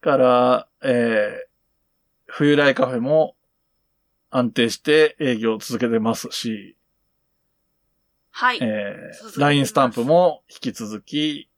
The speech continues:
Speaker 1: 販売しておりますと。
Speaker 2: はい。
Speaker 1: いう感じですかね。言い残し、言い飛ばしてるとこないよね。
Speaker 2: はい。
Speaker 1: 大丈夫だよね。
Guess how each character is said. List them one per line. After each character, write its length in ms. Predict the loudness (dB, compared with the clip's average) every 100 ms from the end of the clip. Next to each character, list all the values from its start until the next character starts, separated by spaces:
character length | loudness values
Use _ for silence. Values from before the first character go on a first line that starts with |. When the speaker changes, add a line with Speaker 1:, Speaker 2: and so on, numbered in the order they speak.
| _ _ _ -10
Speaker 1:
販 120 | -4
売 180 | -2 -2
し 60 | -2
て 80 | -6
お 60 |
り 80 | -4
ま 160 | -8 -10
す 160 | -12
と。 140 | -18 -20 -20 _ _ _ _ _ _ _
Speaker 2:
は 240 | -4 -4
い。 160 | -4 -12 _ _ _ -8
Speaker 1:
い 80 |
う 80 | -8
感 200 | -2 -2
じ 80 | -2
で 60 | -4
す 80 |
か 120 | -6 -10
ね。 280 | -10 -10 _ _
言 180 | -4 -2
い 40 |
残 300 | -2 -2 -4
し、 80 | -4
言 140 | -6
い 40 | -4
飛 140 | 0
ば 100 | 0
し 80 | 0
て 80 | -6
る 120 | -10
と 80 | -12
こ 120 | -8
な 100 | -6
い 160 | -8 -10 _
よ 160 | -20 -12
ね。 80 | -12
Speaker 2:
は 60 |
い。 100 | -12 _
Speaker 1:
大 100 | -8
丈 100 | -6
夫 20 | -8
だ 80 | -10
よ 60 |
ね。 220 | -12 -12